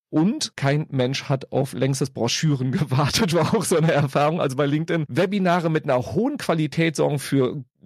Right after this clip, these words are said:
viele gute Leads, Broschüren online stellen als P-D-F-Format nicht. Also keiner hat darauf gewartet. Li-, äh,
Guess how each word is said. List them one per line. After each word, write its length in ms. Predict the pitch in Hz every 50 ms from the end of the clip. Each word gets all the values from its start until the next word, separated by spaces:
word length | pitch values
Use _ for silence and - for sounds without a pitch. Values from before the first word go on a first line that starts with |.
| - - - -
viele 720 | - - - - - 185 190 202 202 208 220 226 - 160 135
gute 380 | - 123 147 196 220 185 - 156
Leads, 480 | 123 113 131 170 208 226 - - - -
Broschüren 600 | - 131 - 131 135 135 - - 175 185 180 160
online 360 | - 147 147 139 135 139 143
stellen 300 | 131 - - 135 135 127
als 140 | 127 135 -
P-D-F-Format 840 | - 143 127 123 127 127 139 135 - 139 131 120 123 127 123 123 - -
nicht. 760 | 101 101 104 113 120 117 113 123 131 135 - - - - -
Also 240 | - 135 127 110 117
keiner 280 | - - 143 156 147 147
hat 80 | 143
darauf 280 | 143 120 107 123 127 -
gewartet. 480 | 120 117 120 120 127 139 147 143 139
Li-, 280 | - 135 127 143 160 - -
äh, 100 | -